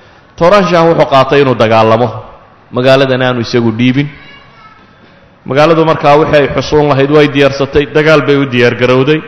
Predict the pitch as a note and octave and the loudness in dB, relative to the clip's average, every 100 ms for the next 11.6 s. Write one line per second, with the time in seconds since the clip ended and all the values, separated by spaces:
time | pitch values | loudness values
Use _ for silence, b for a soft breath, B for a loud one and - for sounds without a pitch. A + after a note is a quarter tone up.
0 | - - - - - E3 C3+ C3+ A#2 A2+ | -16 -20 -20 -12 -4 -2 -2 -2 -2 -2
1 | A2 G#2+ A2 G#2+ C3 A#2+ - - _ _ | -2 0 -2 -2 -4 -6 -14 -20 _ _
2 | _ _ _ _ _ _ _ b b b | _ _ _ _ _ _ _ b b b
3 | b b b _ - F3 D#3 C#3 C3+ C#3+ | b b b _ -4 -2 0 -2 -2 -2
4 | D3 D#3+ C#3+ D3+ C#3+ C3 C3 B2+ C3 D3 | -2 0 -2 -2 -4 -2 -2 0 0 2
5 | C3 B2+ B2 B2+ A2+ A2+ A#2+ A#2+ G#2+ - | 0 -2 -2 -4 -4 0 0 0 -6 -16
6 | - - - _ _ _ _ - B2+ D#3+ | -20 -20 -20 _ _ _ _ -4 0 2
7 | E3+ C3+ C3+ D#3 E3 E3 D#3+ D3 B2+ G#2+ | 2 2 2 4 4 2 2 0 0 -2
8 | G2 F2+ - - - - - B2+ C3 D3 | -2 -6 -10 -20 -20 -20 -8 -4 -2 -2
9 | - D#3 E3+ E3+ D#3 D#3+ D3+ B2 A#2 B2+ | -4 -4 -2 0 0 0 -2 -6 -6 -6
10 | C#3 C#3+ D3 D3 D#3 C#3 B2 A#2+ C3 C3 | -6 -2 -2 0 2 2 2 2 0 0
11 | A2+ A#2 A2 - D#2+ | -2 -4 -6 -8 -10